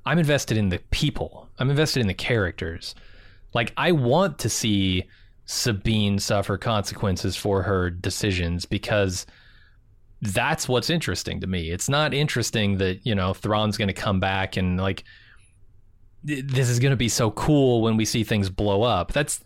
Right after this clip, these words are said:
that's not why I watch television or movies. It's to get invested in characters and see how they personally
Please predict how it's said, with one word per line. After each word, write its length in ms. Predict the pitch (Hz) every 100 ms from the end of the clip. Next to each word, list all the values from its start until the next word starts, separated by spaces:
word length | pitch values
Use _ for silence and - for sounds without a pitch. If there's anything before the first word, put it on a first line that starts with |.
| -
that's 200 | 180 214
not 200 | 214 190
why 160 | 180
I 40 | 180
watch 240 | 175 165
television 680 | - 175 147 107 87 82 87 - -
or 120 | 120
movies. 640 | 131 143 98 82 90 - - - - - - - - - _ - -
It's 160 | 120 -
to 80 |
get 140 | 127 151
invested 360 | 139 139 -
in 100 | 143
characters 520 | 123 135 147 - 120 110
and 140 | 104
see 420 | - 123 123 123 - - - - _ - -
how 300 | - 127 127
they 200 | 123 127
personally 920 | - 127 131 123 107 107 104 107